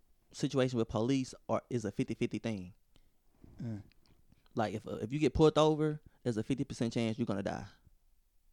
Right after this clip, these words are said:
Speaker 1: As a black man, right? Like, like, those really are
Speaker 2: Fears that people have.
Speaker 1: fears. Like, even, like, even sometimes, even the police pulled up, oh, man, you be like, "I ain't got no warrants," and then it's still, like, that percent chance. Like, what if, what if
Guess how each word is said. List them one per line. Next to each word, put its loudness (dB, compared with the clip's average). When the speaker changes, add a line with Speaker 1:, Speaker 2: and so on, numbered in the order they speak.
Speaker 1:
As 4
a 0
black 2
man, -4
right? -6
Like, 0
like, -4
those 6
really 2
are 4
Speaker 2:
Fears 6
that 4
people 2
have. 2
Speaker 1:
fears. 2
Like, 2
even, 4
like, 2
even 0
sometimes, 2
even 0
the -4
police -6
pulled -4
up, -2
oh, -4
man, -2
you -6
be -8
like, -2
"I -2
ain't 2
got 6
no 2
warrants," -2
and -2
then -2
it's -4
still, 2
like, -2
that -2
percent -4
chance. 0
Like, 0
what 4
if, 2
what 4
if 4